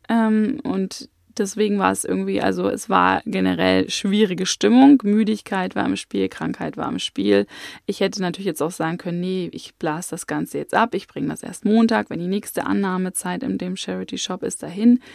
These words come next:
Aber irgendwie habe ich dann auch gedacht, nee, ich mach's jetzt einfach. Und, ähm, hatte auch mit den Kindern eine Vereinbarung getroffen. Das eine Kind hat, ich habe gesagt, ihr habt heute was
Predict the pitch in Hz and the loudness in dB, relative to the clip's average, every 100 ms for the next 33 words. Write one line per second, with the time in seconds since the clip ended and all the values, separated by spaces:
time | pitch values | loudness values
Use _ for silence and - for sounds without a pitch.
0 | - - - _ - 226 185 185 185 - | -20 -20 -20 _ -2 0 2 2 0 -4
1 | _ _ 214 208 202 - 202 190 196 - | _ _ 2 4 4 0 -2 0 -2 -4
2 | 185 185 - 196 - 190 - 180 - - | -4 -6 -4 -2 -2 -2 -2 -2 -2 -6
3 | _ _ _ _ _ - 185 185 185 - | _ _ _ _ _ -6 -2 0 0 -2
4 | - - 175 165 - - - - - - | -6 -4 -4 -4 -8 -8 -6 -4 -4 -6
5 | 170 - _ _ - - - - - - | -8 -12 _ _ -20 -20 -20 -20 -20 -6
6 | 185 180 175 175 - 170 170 180 180 - | -2 2 2 0 -4 -4 -2 -4 -6 -12
7 | _ _ - - 226 202 208 196 165 - | _ _ -10 -2 2 2 2 0 -2 0
8 | 226 208 190 - - 262 311 294 262 240 | 2 2 -2 -4 2 6 8 8 6 6
9 | 233 233 - 208 208 - 196 190 - 202 | 4 0 0 0 0 -4 -4 -4 -2 -2
10 | 202 - 196 180 - - - - - 190 | -2 -2 -4 -6 -10 -20 -20 -10 -2 0
11 | 196 190 _ _ _ _ _ - 185 - | 2 -2 _ _ _ _ _ -6 -4 -4
12 | - 202 202 180 180 - - | -4 0 2 0 -6 -8 -12